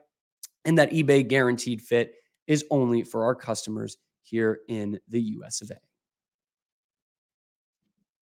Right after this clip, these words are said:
So how can Baylor attack Kansas State? Well, put quite simply, they'll, they'll need some help. They'll really need some help. And the thing I mean by that is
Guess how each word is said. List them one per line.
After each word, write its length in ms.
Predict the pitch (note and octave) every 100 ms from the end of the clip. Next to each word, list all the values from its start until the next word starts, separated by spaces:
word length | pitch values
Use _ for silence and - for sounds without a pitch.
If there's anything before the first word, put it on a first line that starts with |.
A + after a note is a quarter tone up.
| _ _ _ _ _ _ _ _ _
So 160 | - G#3+
how 240 | F#3 B3+
can 240 | C#4 D4 G#3
Baylor 400 | A3 A#3+ A#3 A#3
attack 600 | G#3 - E3+ E3+ D3 -
Kansas 400 | - C3+ A2+ C#3
State? 340 | - A#2 G2+ - _ _ _ _ _ _ _ -
Well, 260 | B2+ E3
put 360 | D3 - F#3+ F#3
quite 260 | - E3 -
simply, 380 | D#3+ C#3+ D#3+
they'll, 440 | D#3 D#3 D3+ C#3+ - -
they'll 220 | D3 C#3+
need 240 | C3 B2+
some 160 | - A2
help. 340 | A2 A2 - - _ _ _ _ _ -
They'll 160 | C#3
really 560 | C3 C3 C3+ C#3 C3+ B2+
need 220 | A#2+ A#2
some 140 | A#2+
help. 220 | A2+ A2 A#2+
And 80 |
the 80 | B2+
thing 200 | B2+ E3
I 80 | C#3+
mean 180 | C#3 D3
by 140 | C3+
that 320 | B2 C#3 C#3
is 300 | C3 A#2+ G#2+